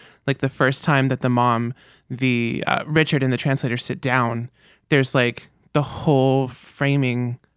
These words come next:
of the shot is around the red chair in the center, which is just empty. And it's sad. That's why they're there.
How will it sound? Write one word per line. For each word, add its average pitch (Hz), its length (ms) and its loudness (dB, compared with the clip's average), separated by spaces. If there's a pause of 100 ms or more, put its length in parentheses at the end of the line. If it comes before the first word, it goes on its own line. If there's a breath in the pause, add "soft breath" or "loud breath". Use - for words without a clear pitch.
(100)
of 127 200 2
the 135 80 0
shot - 360 0
is 135 140 0
around 123 360 0
the 117 80 -4
red 120 240 -6
chair 123 180 -6
in 117 100 -4
the 117 60 -8
center, 151 480 -4 (340 soft breath)
which 139 180 0
is 131 120 0
just - 260 -4
empty. 113 520 -6 (360 soft breath)
And 165 140 0
it's 156 120 -6
sad. 131 360 0
That's 127 200 -8
why 123 160 0
they're 120 180 -4
there. 123 300 0